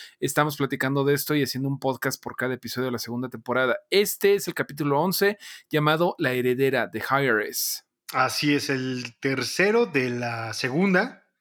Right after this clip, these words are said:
Speaker 2: el onceavo en total, The Heiress. Gran nombre, gran episodio, muchachos.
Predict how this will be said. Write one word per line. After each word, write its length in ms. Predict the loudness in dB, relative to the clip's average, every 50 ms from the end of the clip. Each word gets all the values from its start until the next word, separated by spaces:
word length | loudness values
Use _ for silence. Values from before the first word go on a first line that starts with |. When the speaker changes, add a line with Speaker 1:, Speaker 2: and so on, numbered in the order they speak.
| _ _ -8
Speaker 2:
el 280 | -6 -6 -4 -4 -4
onceavo 380 | -6 -6 -2 0 2 2 2 2
en 80 | 0 -2
total, 600 | -4 -8 -6 -2 0 0 0 0 -2 -6 -12 _ _ -14
The 140 | -10 -10 -8 -4 -2
Heiress. 720 | 0 0 0 -2 -6 -8 -10 -12 -12 -12 -12 -14 -18 _ _ _ _ -4
Gran 240 | -2 0 2 2 4
nombre, 560 | 4 4 4 4 4 2 2 0 -2 -10 _ _ _ _ _ _ -8
gran 300 | -2 0 2 2 2 2
episodio, 420 | 0 -2 -4 -2 -2 -2 -2 -2
muchachos. 540 | -6 -10 -14 -16 -16 -12 -10 -10 -10 -12 -14